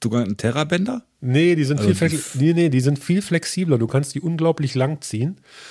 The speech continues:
Speaker 2: und über die Dehnung des Bandes, sagen wir mal, zwischen, du kannst vierzig Prozent ziehen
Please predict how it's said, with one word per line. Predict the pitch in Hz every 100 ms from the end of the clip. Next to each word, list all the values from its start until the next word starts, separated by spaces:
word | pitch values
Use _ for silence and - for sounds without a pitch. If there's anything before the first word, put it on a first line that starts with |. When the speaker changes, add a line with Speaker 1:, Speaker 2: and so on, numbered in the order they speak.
| -
Speaker 2:
und | - 135
über | 175 165 143
die | 131 135
Dehnung | 120 143 185 196 -
des | 143
Bandes, | - 131 175 196 196 - _ _ _ _ _ _
sagen | - 120
wir | 127
mal, | 127 135
zwischen, | 131 127 117
du | 127
kannst | 131 127 -
vierzig | 165 160 143
Prozent | - 143 - 147 139
ziehen | - 160 156